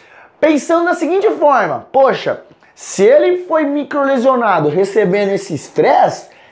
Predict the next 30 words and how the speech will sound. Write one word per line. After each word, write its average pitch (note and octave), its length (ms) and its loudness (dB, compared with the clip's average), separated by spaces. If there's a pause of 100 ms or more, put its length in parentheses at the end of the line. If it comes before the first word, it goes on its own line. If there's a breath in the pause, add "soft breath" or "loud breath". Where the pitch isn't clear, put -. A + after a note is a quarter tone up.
que G3 140 -2
tal A#3+ 340 2
eu G#3+ 140 4
colocar G3 560 0
ela G3 100 0
um F#3+ 80 -4
pouquinho G#3 580 -2
mais, G3+ 480 -2 (220 loud breath)
é, D#3+ 80 2
é, E3 720 2 (600 loud breath)
é, - 60 0
é, D#3+ 220 2
ela F#3+ 100 2
um G3 80 0
pouquinho G3+ 380 0
mais G#3 400 -2
forte, G#3 800 0 (180 loud breath)
pra F3 120 0
ela F#3+ 120 2
aguentar F#3 420 0
um G#3 80 -2
pouquinho G3+ 380 -2
mais F#3+ 260 -2
de E3+ 80 -2
pancada, E3+ 1040 0 (240 loud breath)
ela A3 180 2
um A#3 120 0
pouquinho A#3+ 420 0
mais A3+ 240 -2
resistente A#3+ 1400 0